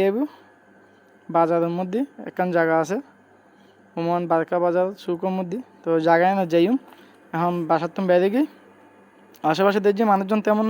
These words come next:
নাই, কিন্তু হঠাৎ করে দেখছি সামনে আবার দুই চারজন আছে। ইউন বেগুন মেশানো হাঁস ঘরে আর কি, বিল্ডিংয়ের হাঁস ঘরে। যারা সকাল সকাল পাঁচটা, সাড়ে পাঁচটা বাজে উড়িয়ে তো বইতে কি যাতে গাড়ি তারা লইতে আইব, যারা গাড়ি নিতে আইব।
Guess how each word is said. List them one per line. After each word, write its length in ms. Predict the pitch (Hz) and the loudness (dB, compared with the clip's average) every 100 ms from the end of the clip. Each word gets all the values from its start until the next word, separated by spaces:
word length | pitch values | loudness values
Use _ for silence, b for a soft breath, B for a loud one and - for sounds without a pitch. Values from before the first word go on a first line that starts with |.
| 220 | 4
নাই, 160 | 196 262 - - B B B B 175 | 4 2 -6 -20 B B B B -6
কিন্তু 360 | 170 160 175 170 170 175 | -4 -2 2 4 4 4
হঠাৎ 200 | 202 190 | 2 4
করে 140 | 202 175 180 | 4 4 2
দেখছি 200 | 175 196 | 0 0
সামনে 240 | 202 190 170 156 | 0 0 2 2
আবার 140 | 156 156 | 0 -2
দুই 80 | 156 | -4
চারজন 280 | 156 156 156 | -4 -2 -4
আছে। 140 | 147 180 - _ - - - - _ - - | -2 -4 -6 _ -20 -20 -20 -20 _ -14 -6
ইউন 260 | 185 202 190 | -2 0 2
বেগুন 320 | 185 180 208 196 | 2 2 0 2
মেশানো 280 | 180 202 214 208 | 0 2 2 2
হাঁস 140 | 190 165 | 2 4
ঘরে 140 | 180 170 | 4 4
আর 60 | 156 | 0
কি, 80 | 160 | -4
বিল্ডিংয়ের 340 | 165 175 190 180 | -2 0 0 0
হাঁস 120 | 160 147 | -2 -2
ঘরে। 160 | 156 165 _ _ _ _ _ _ - | -6 -6 _ _ _ _ _ _ -4
যারা 160 | 180 170 160 | 0 0 2
সকাল 220 | 180 180 175 | 2 2 2
সকাল 280 | 185 160 156 160 165 | 2 2 0 -2 -4
পাঁচটা, 280 | - - 160 165 | -8 -4 -2 0
সাড়ে 140 | 175 | 0
পাঁচটা 160 | 165 175 | 0 0
বাজে 100 | 175 170 | 2 2
উড়িয়ে 160 | 170 175 | 4 2
তো 40 | 165 | 0
বইতে 180 | 165 156 - | -2 -4 -6
কি 80 | 156 147 | -6 -2
যাতে 180 | 156 160 165 156 | -2 0 2 2
গাড়ি 180 | 151 165 | 2 2
তারা 180 | 175 165 151 | 2 2 0
লইতে 240 | 147 147 143 - B B B - - | -2 -4 -6 -10 B B B -12 0
আইব, 160 | 160 160 160 - _ _ - | 0 0 -4 -12 _ _ -6
যারা 200 | 180 175 170 151 | 0 2 2 2
গাড়ি 140 | 160 180 | 2 2
নিতে 160 | 170 160 | -2 0
আইব। 120 | 160 | -2